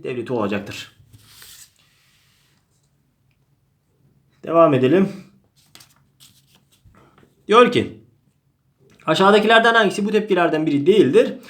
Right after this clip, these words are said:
Son Osmanlı Mebusan Meclisi'nde Misak-ı Milli kararlarının alınmasına itila devletleri büyük tepki göstermiştir.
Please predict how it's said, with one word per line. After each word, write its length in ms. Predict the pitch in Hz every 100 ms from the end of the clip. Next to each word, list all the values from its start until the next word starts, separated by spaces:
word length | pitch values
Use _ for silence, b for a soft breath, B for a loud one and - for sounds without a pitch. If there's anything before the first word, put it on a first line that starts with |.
| B B
Son 180 | - 254
Osmanlı 380 | 254 247 269 247
Mebusan 420 | 220 196 233 254
Meclisi'nde 440 | 214 160 147 214
Misak-ı 440 | 190 185 226 233 190
Milli 260 | 185 214
kararlarının 460 | 202 175 156 143 135
alınmasına 840 | 143 202 190 147 151 190 226 -
itila 420 | 151 143 143 220 240
devletleri 460 | 170 143 170 190
büyük 180 | 165 175
tepki 220 | 143 147
göstermiştir. 540 | 135 107 107 98 -